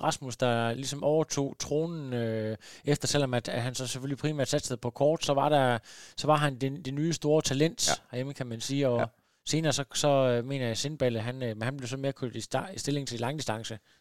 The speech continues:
Speaker 2: Ja, jeg tror, ja, det var sådan noget, altså, dengang Nice-distancen stadigvæk var meget populær,
Speaker 1: Ja.
Speaker 2: øh, hvilket jeg synes er en skam, den ikke er mere.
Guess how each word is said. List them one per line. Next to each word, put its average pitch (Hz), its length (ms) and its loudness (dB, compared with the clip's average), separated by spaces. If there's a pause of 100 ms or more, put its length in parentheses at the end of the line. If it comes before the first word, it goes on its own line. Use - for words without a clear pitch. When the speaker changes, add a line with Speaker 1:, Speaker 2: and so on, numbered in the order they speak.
Speaker 2:
Ja, 101 100 8
jeg 110 120 10
tror, 127 320 6
ja, 98 200 8
det 107 120 4
var 110 60 2
sådan 104 180 -4
noget, 92 160 2
altså, 90 240 0
dengang 98 220 -2
Nice-distancen 90 720 -4
stadigvæk 98 340 2
var 87 100 -2
meget 87 200 0
populær, 87 420 -4 (120)
Speaker 1:
Ja. 117 180 0
Speaker 2:
øh, 82 120 -2
hvilket 90 200 -4
jeg 82 100 -4
synes - 240 -12
er 85 40 -16
en 80 60 -14
skam, 87 240 -2
den 85 180 -10
ikke 90 140 -4
er 90 40 -8
mere. 90 240 -6